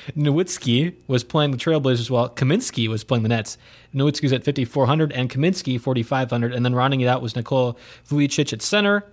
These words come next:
playing the Rockets at sixty-nine hundred. Any big takeaways from the relatively small lineup on Tuesday?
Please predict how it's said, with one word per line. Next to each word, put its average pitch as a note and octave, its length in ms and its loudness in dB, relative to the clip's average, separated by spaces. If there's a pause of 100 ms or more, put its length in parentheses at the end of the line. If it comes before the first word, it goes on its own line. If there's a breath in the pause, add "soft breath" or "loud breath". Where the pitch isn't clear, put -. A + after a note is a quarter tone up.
(160)
playing B2+ 240 2
the A#2+ 80 4
Rockets C3 340 0
at A#2 80 -8
sixty-nine C3 420 -2
hundred. G#2+ 380 -4
Any F#3+ 140 2
big F3 180 -2
takeaways D#3+ 560 0
from C#3+ 460 0
the C3 160 -12
relatively C#3 420 0
small C3 340 0
lineup B2 220 -2
on B2 80 0
Tuesday? C3 380 0